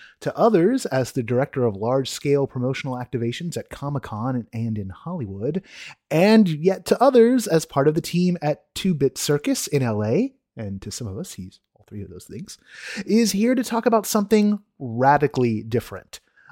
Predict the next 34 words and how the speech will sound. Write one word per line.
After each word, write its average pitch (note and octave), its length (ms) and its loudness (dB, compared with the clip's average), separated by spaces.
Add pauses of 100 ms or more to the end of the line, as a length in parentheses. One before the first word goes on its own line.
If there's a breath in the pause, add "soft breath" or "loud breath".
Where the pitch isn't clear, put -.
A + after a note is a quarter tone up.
(140)
A C3 100 -4
site-responsive E3 1000 -2
production A#2 520 0
of A2 220 -6
Will B2+ 320 -2
Eno's B2 460 -2 (120)
Tom B2 320 -10
Paine, G#2+ 480 -8
based F#2+ 280 -14
on B2 140 -6
Nothing, G#2 560 -8
that G#2+ 100 -8
he's A2 140 -6
staging B2+ 460 -4
in A#2+ 120 -8
his A2+ 180 -4
own D3 200 0
garage A2 600 0 (340)
in G2 460 -8
Los G2 260 -10
Angeles. - 540 -10 (720 soft breath)
Settle E3 280 4
in F3+ 140 6
for E3 160 0
an D3 60 0
incredibly F3 420 2
personal D#3+ 420 -2
interview E3 440 4
with D3+ 160 0
one D3 160 0
of C#3 60 0
the C3 60 -6
most C3 200 -6
provocative A#2+ 640 -6